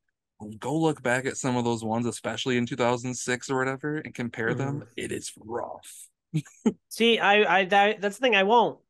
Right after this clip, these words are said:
Speaker 2: You know what I mean? <laughs> I
Speaker 1: Yeah.
Speaker 2: don't. I decided not to go rewatch all those movies. You're talking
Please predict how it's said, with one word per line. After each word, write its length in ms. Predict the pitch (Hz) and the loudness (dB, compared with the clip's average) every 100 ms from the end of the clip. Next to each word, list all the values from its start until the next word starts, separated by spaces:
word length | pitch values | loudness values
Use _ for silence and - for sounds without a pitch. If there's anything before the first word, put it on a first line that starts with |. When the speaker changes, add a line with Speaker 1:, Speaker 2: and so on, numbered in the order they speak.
| _ - | _ -8
Speaker 2:
You 120 | 196 | -2
know 60 | 233 | 2
what 60 | 233 | 2
I 80 | |
mean? 160 | 262 254 | 2 2
<laughs> 80 | 254 | 2
I 60 | |
Speaker 1:
Yeah. 80 | 247 | 0
Speaker 2:
don't. 200 | 220 262 | 0 0
I 200 | 226 233 | 0 -2
decided 440 | 220 226 254 247 220 | -6 -8 -6 -4 -2
not 200 | 240 269 | -2 0
to 80 | |
go 80 | 254 | -2
rewatch 440 | 240 226 214 208 208 | -2 -2 -4 -4 -4
all 140 | 202 | -6
those 180 | 202 190 | -6 -6
movies. 280 | 190 190 190 - - | -4 -4 -6 -12 -6
You're 120 | 247 | 0
talking 200 | 262 277 | 4 2